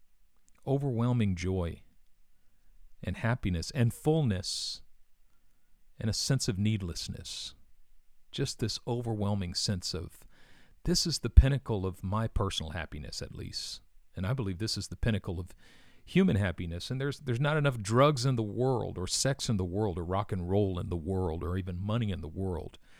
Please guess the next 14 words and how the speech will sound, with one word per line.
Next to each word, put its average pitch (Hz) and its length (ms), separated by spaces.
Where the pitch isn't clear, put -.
that 110 160
could - 160
ever 127 400
procure 107 640
anything 107 360
that 90 120
would 90 120
come 90 180
close 104 380
to 92 120
a 78 60
moment 82 340
like - 240
that. - 240